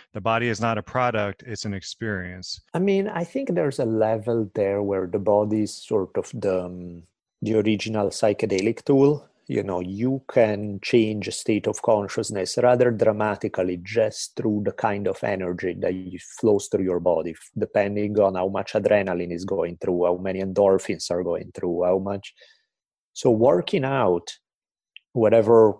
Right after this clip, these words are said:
Speaker 2: kind of working out that is, something that makes you sweat, something that makes you tap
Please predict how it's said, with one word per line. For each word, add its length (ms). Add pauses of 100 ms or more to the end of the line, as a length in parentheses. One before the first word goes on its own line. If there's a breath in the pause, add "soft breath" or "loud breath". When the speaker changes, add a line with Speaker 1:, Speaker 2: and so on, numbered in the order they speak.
Speaker 2:
kind 240
of 100
working 340
out 200
that 140
is, 220
something 360
that 120
makes 300
you 80
sweat, 480
something 520
that 100
makes 340
you 180
tap 280